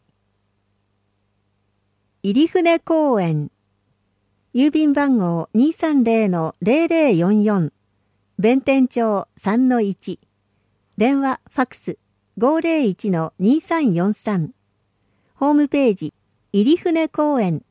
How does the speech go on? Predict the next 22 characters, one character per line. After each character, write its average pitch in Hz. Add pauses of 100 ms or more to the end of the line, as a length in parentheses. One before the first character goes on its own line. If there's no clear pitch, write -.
で 254
検 170
索。 - (1500)
一、 202 (300)
グ 196
ラ 277
ウ 339
ン 330
ド 302
ゴ 285
ル 302
フ 302
教 247
室。 - (920)
十 294
一 359
月 349
三 330
十 339
日 190
水 240
曜、 196